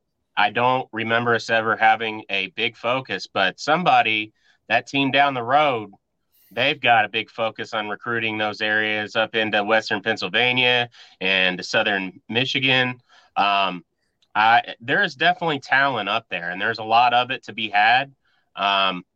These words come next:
it's good, it's good recruiting grounds and fertile recruiting grounds to be a part of. Um, so, uh, I will say with that, that Chase and Clark that you, uh,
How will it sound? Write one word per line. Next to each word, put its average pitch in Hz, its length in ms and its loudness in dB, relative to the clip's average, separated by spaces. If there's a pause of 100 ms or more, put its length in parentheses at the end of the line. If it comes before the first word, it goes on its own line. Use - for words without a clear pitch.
it's 107 220 -4
good, 123 420 -2 (160)
it's 117 180 -4
good 135 220 0
recruiting 131 440 0
grounds 113 480 2
and 101 120 -10
fertile 110 440 -6 (100)
recruiting 120 400 -4
grounds 107 320 0
to 110 100 -8
be 101 220 -2
a 98 60 -4
part 107 320 2
of. 85 280 -4 (500)
Um, 90 540 0 (240)
so, 101 600 0 (500)
uh, 104 280 4
I 110 80 -2
will 131 220 0
say 135 280 -4
with 127 140 -8
that, 107 300 -2
that 104 180 -6
Chase 123 320 -4
and 107 100 -8
Clark 127 320 -2
that 104 180 -6
you, 101 240 -8
uh, 92 380 -2